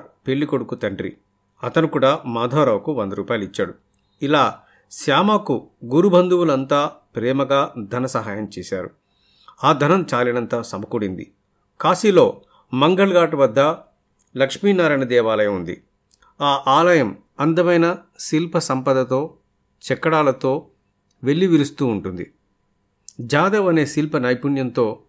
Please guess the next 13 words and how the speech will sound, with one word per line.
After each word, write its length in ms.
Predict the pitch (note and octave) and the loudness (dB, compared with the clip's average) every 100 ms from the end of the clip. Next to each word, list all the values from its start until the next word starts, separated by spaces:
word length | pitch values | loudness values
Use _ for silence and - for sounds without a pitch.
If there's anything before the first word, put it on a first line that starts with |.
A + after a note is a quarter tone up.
| - | -8
సుందరంగా 500 | - F3+ F#3+ D3+ C#3+ | 0 2 4 4 2
ఉంటుంది. 420 | A#2+ G#2 F#2+ F2+ - _ _ | 0 -4 -10 -12 -16 _ _
ఆ 180 | D3 D#3+ C3 | 6 6 6
ఆలయం 520 | D3 F3 F3+ A2+ - _ - | 4 6 2 0 -6 _ 0
ఆ 120 | D3 | 0
జఠార్ 460 | B2+ C#3 D#3+ F3+ F3+ | 2 0 2 2 2
పెద్ద 260 | D3 A#2+ | 0 0
మనిషిదే. 540 | C3 A2+ G2+ G#2 G2+ - _ | 0 -2 -6 -8 -8 -10 _
అంతేకాదు, 580 | B2+ C#3 D#3 C#3+ A#2+ G2 - _ _ _ _ - | -4 2 2 4 0 -2 -10 _ _ _ _ -2
అయోధ్యలో 600 | C#3 E3+ G#3 D#3+ F#3 F#3+ | 4 6 6 4 2 4
ఒక 140 | F3 C#3 | 2 2
రామాలయం 540 | A#2 A#2+ A#2+ A2+ A2+ | 0 0 0 0 -2
ఉంది, 320 | G2 G2+ - | -4 -6 -10